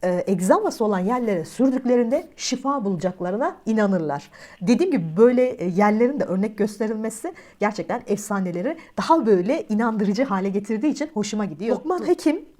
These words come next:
o hamamda Şahmeran'ı üç parçaya ayırıp üç ayrı kazanda vücudunun suyunu kaynatıyor ve dediklerini yapıyor. Kuyruk suyunu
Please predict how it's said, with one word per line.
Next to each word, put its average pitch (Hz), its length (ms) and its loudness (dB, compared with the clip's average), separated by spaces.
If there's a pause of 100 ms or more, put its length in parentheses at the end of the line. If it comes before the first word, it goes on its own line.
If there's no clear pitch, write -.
o - 80 4
hamamda 214 600 2 (1120)
Şahmeran'ı 294 720 0 (220)
üç - 180 -12
parçaya 185 460 -2
ayırıp 302 520 0
üç - 220 -6
ayrı 202 280 -2
kazanda 262 540 0 (160)
vücudunun 233 400 2
suyunu 247 440 -2
kaynatıyor 196 560 -2 (100)
ve 247 120 2
dediklerini 196 520 0
yapıyor. 165 360 -2 (300)
Kuyruk 233 320 0
suyunu 196 400 -2